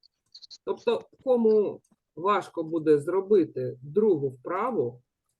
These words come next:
будь ласка, ось у вас є наші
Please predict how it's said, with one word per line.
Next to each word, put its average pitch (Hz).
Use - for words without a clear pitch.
будь 165
ласка, 175
ось 208
у 170
вас 127
є 151
наші 139